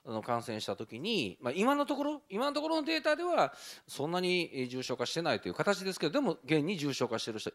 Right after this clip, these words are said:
いますし、後遺症出てる人もいるみたいなので、まあ、そういった意味ではまだまだわからない、これ、あの、ウイルスといいますか病気なので、これ自身が今はその症状出なくても、例えば十年後、二十年後になった時に何がしかの形で、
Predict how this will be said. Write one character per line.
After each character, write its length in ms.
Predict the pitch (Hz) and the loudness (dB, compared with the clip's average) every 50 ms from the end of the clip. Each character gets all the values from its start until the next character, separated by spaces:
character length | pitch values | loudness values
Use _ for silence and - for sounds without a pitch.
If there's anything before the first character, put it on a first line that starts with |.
| _ | _
い 100 | - 127 | -2 -2
ま 100 | 127 123 | 0 0
す 80 | 120 - | -2 -2
し、 180 | - - - 104 | -4 -6 -6 -6
後 200 | - 104 107 117 | -4 -4 -2 -2
遺 40 | |
症 140 | 117 - 98 | -2 -4 -4
出 140 | 85 110 117 | -4 -4 -4
て 80 | 123 113 | -4 -6
る 60 | 110 | -6
人 100 | - 92 | -8 -10
も 80 | - - _ | -12 -10 _
い 100 | 143 143 | -8 -6
る 80 | 156 156 | -4 -4
み 140 | 156 160 | -4 -2
た 120 | - 123 101 | 0 0 0
い 40 | 80 | 0
な 80 | 78 78 | -2 -6
の 160 | 78 - 185 | -8 -6 0
で、 240 | 180 165 147 104 - - - - - - - - - | 2 4 4 2 0 -4 -14 -16 -14 -14 -16 -10 -8
ま 60 | - | -6
あ、 20 | 143 | -2
そ 120 | - 226 | -2 -2
う 20 | |
い 40 | 233 | -2
っ 20 | - | 0
た 80 | 220 | -2
意 40 | 220 | -2
味 120 | 220 226 | -2 0
で 60 | 233 247 | 2 4
は 240 | 240 220 160 120 - - - _ | 6 6 4 2 0 -8 -12 _
ま 100 | - 139 | 0 2
だ 80 | 165 226 | 2 2
ま 120 | 214 170 | 4 4
だ 80 | 131 107 | 4 6
わ 100 | 120 156 | 6 6
か 120 | - 196 | 6 6
ら 100 | 180 170 | 4 4
な 140 | 151 98 78 | 4 0 -2
い、 100 | 82 - - _ _ _ _ _ - | -4 -6 -10 _ _ _ _ _ -4
こ 100 | 104 98 | -2 2
れ、 300 | 101 98 98 95 85 - | 2 4 2 2 0 -4
あ 100 | - 90 | -6 -6
の、 640 | 87 85 82 80 80 82 80 78 76 71 65 55 - - _ _ _ _ - | -6 -6 -6 -6 -6 -6 -6 -8 -8 -10 -12 -14 -16 -20 _ _ _ _ -10
ウ 80 | 92 | -8
イ 80 | 87 87 | -6 -6
ル 80 | 85 82 | -6 -8
ス 100 | - - | -10 -10
と 60 | 78 | -10
い 60 | 80 | -10
い 20 | |
ま 80 | 90 95 | -8 -8
す 100 | - - | -8 -8
か 80 | - 80 78 | -8 -8 -4
病 160 | 95 95 92 | -4 -4 -6
気 140 | - - 92 | -6 -8 -12
な 60 | 80 | -10
の 140 | 69 71 73 | -10 -6 -2
で、 280 | - 113 110 98 85 - - - - - _ | 0 2 2 2 0 -2 -8 -20 -20 -12 _
こ 120 | - 110 | -4 -4
れ 60 | 110 | -2
自 120 | 107 120 147 | -2 -2 -2
身 200 | - 226 202 175 | -2 -2 0 0
が 100 | 143 113 117 - - | 2 0 0 0 -2
今 160 | 190 240 302 | -2 0 2
は 400 | 320 330 285 214 147 113 92 - - - - _ - - - | 4 6 6 8 6 6 4 0 -6 -20 -20 _ -20 -20 -10
そ 140 | - - 120 | -4 -2 -2
の 40 | |
症 180 | 107 - 123 113 | 0 0 0 -2
状 120 | 107 110 101 | 0 0 0
出 80 | 107 | 0
な 140 | 110 110 107 | 0 0 -2
く 80 | - - | -2 -6
て 100 | - 87 | -8 -6
も、 260 | 101 123 117 98 85 - | -4 -2 -2 -2 -2 -2
例 140 | 113 139 233 | -2 0 0
え 20 | |
ば 80 | 247 175 | 0 0
十 180 | 113 117 120 123 | 0 0 0 0
年 140 | 127 131 | 0 0
後、 80 | 127 127 | 0 0
二 100 | 131 151 | 0 -2
十 200 | 156 170 175 165 | -2 -2 -2 0
年 100 | 170 170 | 0 0
後 80 | 170 156 | 2 0
に 60 | 127 | 0
な 80 | 98 | -2
っ 20 | - | -6
た 80 | - | -8
時 180 | - 127 117 127 | -10 -10 -6 -4
に 240 | 156 190 190 147 - - - - - - - | -2 0 0 0 -2 -6 -14 -18 -18 -6 -2
何 220 | 117 117 113 110 | 0 0 0 2
が 80 | 120 127 | 0 0
し 80 | - | 0
か 80 | - 165 | 0 -2
の 80 | 117 95 | 0 0
形 340 | 123 - - - - - | -2 -2 -2 -4 -4 -6
で、 300 | - 339 349 262 117 - | -8 -6 -4 -2 -4 -4